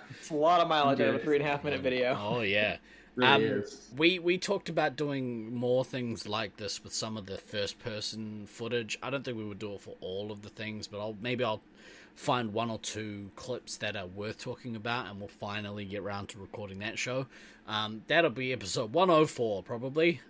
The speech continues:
Speaker 3: Um, but, <laughs> um, but, um, uh, we will leave today there. As a, as a very quick reminder, tomorrow,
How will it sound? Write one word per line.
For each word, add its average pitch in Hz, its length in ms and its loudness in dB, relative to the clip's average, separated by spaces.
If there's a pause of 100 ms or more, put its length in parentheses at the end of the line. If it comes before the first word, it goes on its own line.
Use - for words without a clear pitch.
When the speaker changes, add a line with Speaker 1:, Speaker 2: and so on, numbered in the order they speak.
Speaker 3:
Um, 123 580 -2 (640)
but, - 1120 2 (220)
<laughs> - 800 -8
um, 143 460 2 (1200)
but, - 460 4 (100)
um, 131 840 -2 (460)
uh, 123 480 2 (160)
we 190 720 -2
will 156 140 -4
leave 147 320 -2
today 120 420 -2
there. 95 580 -6
As 123 200 -4
a, 117 200 -2
as 110 100 -6
a 113 80 -4
very 135 400 0
quick - 320 -12
reminder, 98 440 -8
tomorrow, 127 680 0